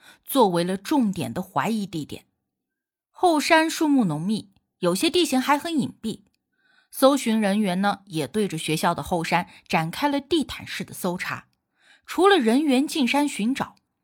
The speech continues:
救援人员还使用了无人机以及热成像技术来搜寻。然而最终还是一无所获。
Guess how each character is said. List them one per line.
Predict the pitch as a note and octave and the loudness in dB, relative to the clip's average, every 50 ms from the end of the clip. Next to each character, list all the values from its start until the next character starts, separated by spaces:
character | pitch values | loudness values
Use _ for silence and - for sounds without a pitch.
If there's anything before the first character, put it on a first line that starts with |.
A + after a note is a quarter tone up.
| _ _ _ _ _ | _ _ _ _ _
救 | - C#4+ C#4 B3 | 0 2 2 2
援 | A3 G#3+ A3+ A#3+ | 2 2 2 2
人 | A#3 G3 G#3+ A#3 | 2 2 2 2
员 | G#3+ F3 F#3 G#3 - - - - | 2 2 0 0 -4 -10 -20 -6
还 | - - E4+ | 0 2 2
使 | F4 - - F3 D#3+ | 2 2 0 -2 0
用 | G#3 C4 C4 A#3+ | 0 2 2 2
了 | F#3+ E3 | 2 0
无 | E3+ F#3+ A#3 | -2 -2 -2
人 | A#3 B3 A#3+ B3 | 0 0 0 -2
机 | B3 - B3+ C4 B3 - _ _ _ _ - | -2 -2 -4 -4 -4 -6 _ _ _ _ -10
以 | - - | -8 -8
及 | - - F3+ G3+ G3 - | -8 -6 -6 -6 -6 -6
热 | - B3 D#4 C#4+ G#3+ | -4 -2 0 0 0
成 | F3+ - F3+ D#3 E3+ | 0 -2 -4 -6 -6
像 | F#3 - F#3+ F3+ | -4 -4 -4 -4
技 | F#3 - F#3+ E3 | -4 -6 -6 -8
术 | - - D#3 C#3+ | -6 -6 -6 -6
来 | C3+ C#3 | -6 -6
搜 | C#3+ - E3+ D#3+ E3 | -6 -6 -6 -6 -6
寻。 | - - B2+ - - _ _ _ _ _ _ _ _ _ _ _ _ _ _ _ _ | -8 -10 -12 -12 -14 _ _ _ _ _ _ _ _ _ _ _ _ _ _ _ _
然 | - F#3+ G3+ | 2 4 4
而 | A3+ B3 B3+ B3+ | 4 4 2 2
最 | - C4 A#3+ F3 | 0 0 0 0
终 | E3+ - F#3+ F#3+ G3 F#3+ - _ _ | 0 0 -2 -4 -4 -6 -10 _ _
还 | - - - F3 F3+ G#3 | -14 -4 0 2 2 2
是 | G#3 - A#3 G3+ | 2 0 -2 -2
一 | F#3+ G3 | -2 -2
无 | F#3 D#3 D3 E3+ | -4 -4 -6 -8
所 | - - - - | -8 -10 -10 -10
获。 | - D#3 - - _ | -8 -8 -8 -8 _